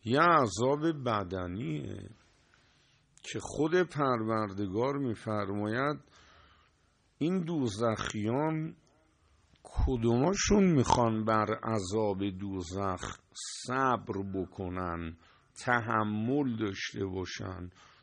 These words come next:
استقامت بکنن؟ که پیغمبر می‌فرماد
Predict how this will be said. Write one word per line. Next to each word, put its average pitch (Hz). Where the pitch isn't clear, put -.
استقامت 117
بکنن؟ -
که 107
پیغمبر 117
می‌فرماد 113